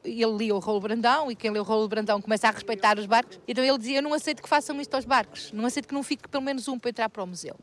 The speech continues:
Com a sorte, desde os anos quarenta, que tiveram vários antropólogos a trabalhar no terreno e etnógrafos, um deles o próprio Santos Graça, que é uma referência da bibliografia do estudo sobre as embarcações,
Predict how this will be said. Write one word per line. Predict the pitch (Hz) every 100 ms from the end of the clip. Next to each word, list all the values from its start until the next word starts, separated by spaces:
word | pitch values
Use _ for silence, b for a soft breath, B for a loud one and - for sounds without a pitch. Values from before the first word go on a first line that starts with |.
| _ B B B
Com | 214
a | 202
sorte, | 240 202 -
desde | 190 185
os |
anos | 202 202
quarenta, | - 196 185 165
que |
tiveram | - 180 180 165 165
vários | 185 175 165
antropólogos | 165 185 - 165 165 175
a |
trabalhar | 165 165 160
no | 190
terreno | - 202 190
e |
etnógrafos, | 165 - 196 202 - - B -
um |
deles | 196 185
o |
próprio | 190 175 -
Santos | 196 -
Graça, | 196 190 190
que | -
é | 165
uma | 180
referência | - 208 214 202 - 156 B B
da | 190
bibliografia | 196 202 202 208 214 202
do | 185
estudo | 208 - 226 165
sobre | - 170
as | 175
embarcações, | 190 202 226 233 254 269